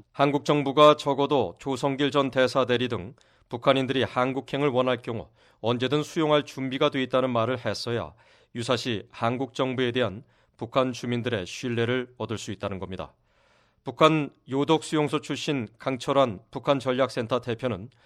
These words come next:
한국 정부가 망명에 대해 미리 밝힐 필요는 없지만, 논란이 증폭됐는데도 모른다고 하는 건 북한 주민들에게도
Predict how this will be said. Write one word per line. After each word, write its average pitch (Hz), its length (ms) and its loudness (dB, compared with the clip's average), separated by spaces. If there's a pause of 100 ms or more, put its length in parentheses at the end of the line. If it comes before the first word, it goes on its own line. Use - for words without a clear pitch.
(280)
한국 143 380 2
정부가 147 500 8
망명에 139 520 2
대해 135 260 2
미리 135 300 -2
밝힐 110 440 -8
필요는 127 460 -4
없지만, 101 480 -6 (440)
논란이 139 440 4
증폭됐는데도 131 1040 -4
모른다고 123 540 0
하는 120 220 -4
건 107 240 -8 (400)
북한 139 340 0
주민들에게도 123 840 -4